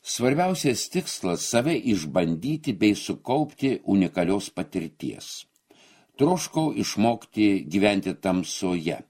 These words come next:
ją nugalėti. Norėjau išmokti laisvai orientuotis tamsoje ir išmokti ją prisijaukinti. Dabar man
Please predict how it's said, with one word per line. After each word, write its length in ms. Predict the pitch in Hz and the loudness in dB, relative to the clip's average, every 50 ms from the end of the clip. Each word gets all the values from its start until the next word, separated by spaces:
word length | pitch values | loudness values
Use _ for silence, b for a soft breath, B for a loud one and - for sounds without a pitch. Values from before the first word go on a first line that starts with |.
| _ _ _ - | _ _ _ -2
ją 160 | 87 113 120 | 0 0 2
nugalėti. 720 | 117 117 110 101 117 110 101 92 69 58 - _ - _ _ _ B B B B B B B B B 92 | 2 0 0 0 0 0 0 0 -2 -4 -6 _ -20 _ _ _ B B B B B B B B B 4
Norėjau 320 | 120 139 160 180 175 165 | 4 6 6 4 4 2
išmokti 680 | 156 - - 117 123 131 123 - _ - 117 110 110 98 - 101 | 0 2 2 2 2 2 0 -6 _ -2 0 0 0 0 0 2
laisvai 540 | 101 110 104 95 - - 101 110 120 120 - | 4 4 4 2 0 -4 -2 -2 -2 -2 0
orientuotis 800 | - 104 101 92 90 87 90 - 95 95 82 - 87 - - - | 0 0 2 2 0 -2 0 0 0 -2 -2 -4 -6 -8 -6 -4
tamsoje 540 | 90 80 80 78 - - 92 104 123 - 101 | -2 -2 -2 -4 -4 -2 0 0 2 2 0
ir 80 | 101 95 | 0 -2
išmokti 640 | 78 - - 95 101 110 113 - - - 98 87 82 | -4 -6 -4 -2 0 0 -2 -4 -6 -6 -4 -2 2
ją 220 | 92 92 95 92 90 b b b b b _ | 4 2 2 2 -2 b b b b b _
prisijaukinti. 1080 | - 95 92 - - 95 90 87 92 90 85 - _ - 69 55 52 - _ _ _ _ _ _ _ _ _ _ _ _ _ _ _ _ _ _ _ - _ | -2 -2 -2 0 0 -2 0 2 2 0 0 -4 _ -8 -8 -8 -8 -12 _ _ _ _ _ _ _ _ _ _ _ _ _ _ _ _ _ _ _ -4 _
Dabar 320 | 101 98 95 131 151 156 | 0 2 4 4 2 2
man 400 | 165 160 139 120 123 135 135 135 | 2 0 0 0 0 0 -2 -4